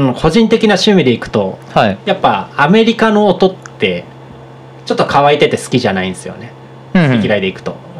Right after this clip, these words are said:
Speaker 1: まあ、カラッとしたサウンドというか、ガサついてる感があって。
Speaker 2: はい。
Speaker 1: まあ、そこら辺やっぱアジア系なんかなって。なんか、ちょっときめ細かい音色な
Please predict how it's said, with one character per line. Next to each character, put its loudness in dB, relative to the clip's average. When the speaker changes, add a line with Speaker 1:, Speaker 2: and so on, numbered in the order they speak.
Speaker 1:
ま 0
あ、 -2
カ 0
ラ 2
ッ -12
と -2
し -6
た -4
サ -6
ウ -6
ン -12
ド -4
と -6
い -4
う -4
か、 -10
ガ -2
サ -2
つ -2
い 2
て 0
る 0
感 -4
が -8
あ -10
っ -12
て。 -16
Speaker 2:
は 0
い。 -6
Speaker 1:
ま -2
あ、 -6
そ -2
こ 2
ら 4
辺 2
や 2
っ -2
ぱ 0
ア 2
ジ 2
ア 0
系 2
な 0
ん -4
か -4
な -4
っ -10
て。 -10
な 2
ん -2
か、 0
ち -2
ょ 0
っ 0
と 0
き -2
め 2
細 2
か 2
い 0
音 2
色 0
な -2